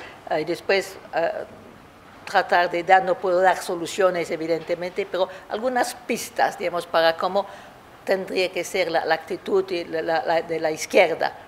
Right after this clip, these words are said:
frente a, a, a esa, ok, situación.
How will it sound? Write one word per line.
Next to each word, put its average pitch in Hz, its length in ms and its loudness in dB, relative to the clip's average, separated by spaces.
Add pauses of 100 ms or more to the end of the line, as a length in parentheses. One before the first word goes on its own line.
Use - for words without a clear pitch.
(100)
frente 170 560 -2
a, 165 180 -4
a, 160 320 -4
a 156 40 -6
esa, 143 300 -8 (280)
ok, - 200 -10 (580)
situación. - 540 -2